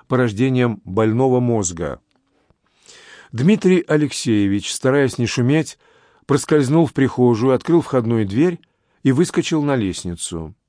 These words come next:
Там все еще сновали трудолюбивые сыны Востока — но снизу уже доносились уверенные шаги и голоса сотрудников милиции. Старыгин поднял воротник, опустил голову и, стремительно сбежав по лестнице,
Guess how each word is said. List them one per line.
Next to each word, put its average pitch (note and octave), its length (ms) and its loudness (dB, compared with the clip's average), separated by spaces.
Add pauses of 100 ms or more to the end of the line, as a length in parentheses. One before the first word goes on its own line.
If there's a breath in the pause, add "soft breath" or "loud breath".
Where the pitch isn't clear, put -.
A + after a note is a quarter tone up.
(1120 soft breath)
Там G3 200 2
все - 160 2
еще E3 240 4
сновали C#3+ 520 2
трудолюбивые C3 720 2
сыны B2 340 0
Востока — G#2+ 720 -4 (720 loud breath)
но D#3 160 4
снизу F#3+ 420 2
уже C3 220 2
доносились C3 640 0
уверенные B2 420 2
шаги A2+ 380 0
и - 20 0
голоса A2+ 480 0
сотрудников A#2+ 840 -2
милиции. F#2 760 -4 (1000)
Старыгин B2+ 480 0
поднял A2+ 320 2
воротник, G#2+ 520 0
опустил G#2 460 -4
голову A#2+ 540 0 (600 soft breath)
и, E3 100 2
стремительно D#3+ 680 2
сбежав B2+ 520 0
по B2+ 120 2
лестнице, A2+ 760 -2